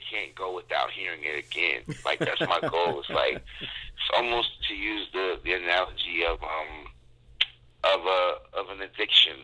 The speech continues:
Speaker 1: Like,
Speaker 2: <laughs>
Speaker 1: hearing something that your body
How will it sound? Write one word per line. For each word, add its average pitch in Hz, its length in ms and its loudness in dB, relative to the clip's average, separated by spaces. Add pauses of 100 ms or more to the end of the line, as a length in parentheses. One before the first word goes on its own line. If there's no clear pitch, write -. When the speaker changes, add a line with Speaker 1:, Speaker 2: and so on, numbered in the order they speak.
Speaker 1:
Like, 73 320 2 (200)
Speaker 2:
<laughs> - 200 -8
Speaker 1:
hearing 135 360 6 (100)
something 101 480 2 (140)
that 82 280 4
your 104 160 0 (100)
body 90 600 2